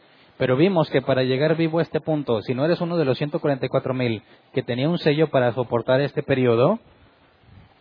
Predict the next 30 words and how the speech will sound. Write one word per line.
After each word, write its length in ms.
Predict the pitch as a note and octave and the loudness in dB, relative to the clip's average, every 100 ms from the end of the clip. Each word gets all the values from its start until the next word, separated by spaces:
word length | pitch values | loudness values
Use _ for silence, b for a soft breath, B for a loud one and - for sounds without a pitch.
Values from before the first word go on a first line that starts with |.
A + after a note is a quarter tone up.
| _ | _
bueno, 260 | C#3 C3+ B2+ | 2 2 2
si 120 | C#3+ | 0
llegaste 360 | C3 C#3+ F3 F3+ | 2 2 0 -2
vivo 220 | E3+ F3 | 0 0
aquí 160 | - | 0
es 80 | E3 | -2
porque 240 | D#3+ D3 C#3 | 0 -2 -4
te 80 | |
pusiste 340 | B2+ A#2+ B2+ C3 | -4 -6 -6 -4
la 100 | A#2+ | -2
marca 220 | B2+ B2+ | -2 -4
de 80 | B2 | -4
la 100 | B2 | -2
bestia. 420 | C#3 - C3+ - _ _ _ _ _ _ _ _ _ _ _ | -4 -6 -12 -14 _ _ _ _ _ _ _ _ _ _ _
Y 80 | - | 2
la 100 | C#3+ | 4
Biblia 280 | C#3 F3+ G3 | 4 2 0
claramente 440 | - F#3 F3 F3 | 2 2 2 -2
decía 340 | E3 D#3 - D3 | -2 -2 2 0
que 80 | C#3+ | 0
si 120 | C#3+ | -2
te 100 | C3 | -4
ponías 300 | - B2+ D#3 | -4 -2 2
la 80 | D3 | 2
marca 320 | C#3+ D#3 D#3+ | 2 0 0
no 120 | C#3 | -2
había 140 | C3 C3 | -2 0
salvación 380 | C#3 B2+ C#3 | -2 -2 -4
para 180 | C3 C#3+ | -2 -2
ti. 280 | D3+ E3 A#2 | 0 -2 -4